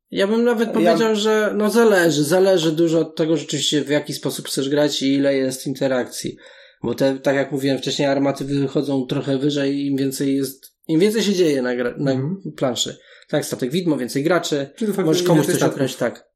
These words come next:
Speaker 1: Tak. Aczkolwiek statek widmo ze względu na swoją mechanikę nie liczy się jeden do jednego. E, jako jeden statek więcej, no w tym sensie, tak.
Speaker 3: E, liczy się. Znaczy, liczy się jako podbijacz wartości armat.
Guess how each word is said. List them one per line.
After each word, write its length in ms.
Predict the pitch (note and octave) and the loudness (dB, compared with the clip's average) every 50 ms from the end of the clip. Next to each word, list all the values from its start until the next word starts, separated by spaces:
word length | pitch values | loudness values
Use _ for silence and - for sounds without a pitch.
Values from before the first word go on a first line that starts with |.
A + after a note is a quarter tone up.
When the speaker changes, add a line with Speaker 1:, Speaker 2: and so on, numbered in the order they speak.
| _ _ | _ _
Speaker 1:
Tak. 340 | - F3 C3+ - - - _ _ _ - | -2 -2 -2 -2 -8 -20 _ _ _ -6
Aczkolwiek 420 | F#3+ F3 - - G3 F3+ F#3 E3 | -6 -6 -2 0 0 0 0 0
statek 280 | - F3+ E3+ F3+ D#3+ D#3 | 0 -2 -2 0 0 0
widmo 260 | E3+ E3+ F3 D#3+ D3+ | 2 2 2 2 2
ze 80 | D3+ D3+ | 2 0
względu 280 | D3 D3 D#3 D3 D3+ | 0 0 0 0 0
na 100 | D3 C#3+ | 0 -2
swoją 200 | C#3 - D#3+ C#3+ | -2 -2 -2 -2
mechanikę 540 | C#3+ C#3 C#3 C#3+ C3+ C3+ C3 - C#3 C3 - - - - - | -2 0 0 0 0 0 0 -2 -4 -4 -4 -8 -18 -8 -2
nie 120 | D3+ D3 C#3 | 0 0 0
liczy 180 | C3+ C3 - | 0 -2 -2
się 140 | - - C#3+ | -2 0 0
jeden 160 | C3 C3 B2+ | 0 0 0
do 60 | B2 C3 | -2 -2
jednego. 300 | B2+ A#2+ A2+ A2 - - _ _ _ _ _ - - | -2 -2 -4 -6 -8 -14 _ _ _ _ _ -12 -8
E, 260 | C#3 B2+ A#2+ A#2+ A#2+ | -4 -2 -2 0 0
jako 300 | B2 A#2+ A#2 - B2+ A#2+ | 0 -2 -2 0 -2 0
jeden 320 | A#2 A#2+ B2 A#2 D3 F3+ C#3+ | 2 0 0 0 -2 -6 -6
statek 420 | - - B2+ A2+ - - A#2 A#2+ | -4 -6 -6 -6 -4 -4 -4 -2
więcej, 380 | - B2+ A2+ G#2+ - - - - - | -2 -4 -4 -4 -8 -12 -14 -14 -16
no 60 | C#3+ | -14
w 20 | - | -8
tym 160 | - A#2+ G#2+ | -8 -8 -8
sensie, 380 | - - - - - - - - - | -8 -12 -16 -18 -20 -20 -20 -16 -16
tak. 240 | C#3 - - _ _ _ - | -16 -16 -18 _ _ _ -4
Speaker 3:
E, 280 | D4 C#4+ C4 B3 A#3+ A#3 | -2 0 2 2 4 4
liczy 220 | A3+ F3 - C3+ | 2 2 0 -2
się. 180 | - - B2+ C3 | -4 -4 -2 0
Znaczy, 280 | D3 E3+ E3+ G#3 F#3 F#3+ - F#3+ F#3+ F#3 F3+ | 0 -2 0 -2 -4 -2 0 0 0 2 0
liczy 200 | G#3 G#3 G#3 - | 0 -2 0 0
się 80 | G3+ | 0
jako 220 | F#3 F3 - E3+ D#3 | 0 0 0 -2 -2
podbijacz 640 | - D#3 C#3+ D3+ D#3 D3+ D3 D3 D3 - - D3 | -2 -4 -2 2 2 2 2 2 -2 -4 -6 -6
wartości 460 | C#3+ C#3+ C#3 C3+ C#3 C#3 - - D3 | -2 -2 -2 -2 -2 -4 -4 -4 -4
armat. 460 | C#3 C#3+ C#3 C#3+ B2+ - - - _ | -4 -2 -4 -6 -6 -8 -14 -20 _